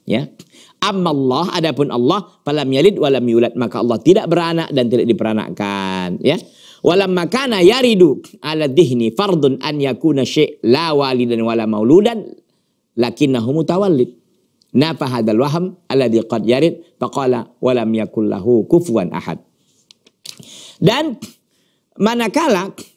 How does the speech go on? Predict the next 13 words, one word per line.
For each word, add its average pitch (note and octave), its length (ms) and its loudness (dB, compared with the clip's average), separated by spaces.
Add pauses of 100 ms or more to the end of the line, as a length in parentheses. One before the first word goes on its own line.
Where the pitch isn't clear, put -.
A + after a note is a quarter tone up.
(100)
ya, G2+ 240 -8 (320)
ini C#3 160 2
kita C#3+ 240 2
lanjutkan, C3 400 0 (160)
eh, A2 320 -4
pembahasan A#2 560 -2
yang G#2+ 240 -2 (400)
sedikit - 720 2
butuh D3 400 4
apa C3 240 -6
ya, G#2 160 0
butuh A#2+ 320 0
konsentrasi. A#2 800 -2